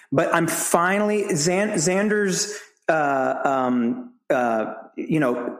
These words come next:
cachet in, in, in the pro column is finally starting to break even with what I thought was unforgivable,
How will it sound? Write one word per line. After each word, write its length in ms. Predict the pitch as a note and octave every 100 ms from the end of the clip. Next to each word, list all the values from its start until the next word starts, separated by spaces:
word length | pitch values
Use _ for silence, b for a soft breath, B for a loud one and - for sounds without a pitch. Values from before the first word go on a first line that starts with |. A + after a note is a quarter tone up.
| -
cachet 920 | F#3 F3+ D#3 G3 F3 D#3+ C#3+ D3+ D3+
in, 0 | D3+
in, 340 | D#3 D3+ D3+
in 160 | D3+ D3+
the 60 |
pro 260 | D3 E3 D#3
column 460 | D3+ D3 C3+ C3+ C#3
is 200 | D#3 C#3
finally 840 | - - D#3 D#3+ F3 F3 E3+ F3 B B
starting 440 | - - E3+ D#3+ D3+
to 120 | D3+
break 460 | B2 D#3 D#3 D#3 G3
even 680 | F3+ D#3+ D3 C3+ C3 - -
with 320 | D3 C#3+ - -
what 180 | - D#3+
I 100 | D#3+
thought 320 | D3+ G#3 G3+
was 120 | F3+ -
unforgivable, 1000 | E3+ E3 E3 C3 D#3 C#3+ A#2+ A2 G#2